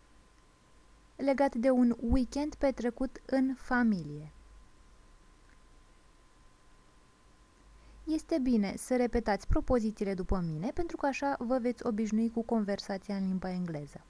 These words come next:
și veți învăța mai ușor pronunția cuvintelor și veți reține cuvintele mai, uh, rapid.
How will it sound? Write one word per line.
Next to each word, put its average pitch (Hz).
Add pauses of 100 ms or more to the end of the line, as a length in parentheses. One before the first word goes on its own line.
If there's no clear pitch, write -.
(360)
și -
veți 240
învăța 226
mai 226
ușor 208
pronunția 240
cuvintelor 220 (340)
și -
veți 269
reține 214
cuvintele 190
mai, 180
uh, 180
rapid. 165